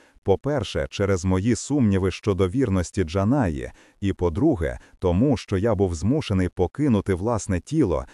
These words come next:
і піти у світ у жахливому вигляді Гормада. Чому я повинен переслідувати Джанаї, яка, слухаючи Ситора і вважаючи його вищим за мене, покинула мене, можна пояснити лише тим,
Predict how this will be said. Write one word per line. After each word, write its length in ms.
і 100
піти 440
у 100
світ 460
у 120
жахливому 760
вигляді 500
Гормада. 640
Чому 460
я 120
повинен 500
переслідувати 840
Джанаї, 680
яка, 400
слухаючи 720
Ситора 540
і 80
вважаючи 680
його 300
вищим 500
за 160
мене, 400
покинула 580
мене, 380
можна 420
пояснити 600
лише 320
тим, 340